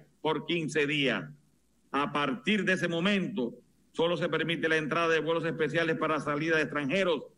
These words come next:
que quieren regresar a sus países, así como la llegada de aviones,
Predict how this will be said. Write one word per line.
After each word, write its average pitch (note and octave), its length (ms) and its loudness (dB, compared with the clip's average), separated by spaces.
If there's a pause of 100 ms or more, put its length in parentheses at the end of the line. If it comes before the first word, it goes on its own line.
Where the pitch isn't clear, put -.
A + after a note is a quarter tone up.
(300)
que D#3+ 160 0
quieren E3 260 0
regresar D3+ 380 0
a D3 80 0
sus C3+ 160 -4
países, C3 520 0 (440)
así D3 380 0
como D#3 240 0
la F3+ 140 2
llegada D#3+ 460 0
de D3 120 0
aviones, C#3+ 460 0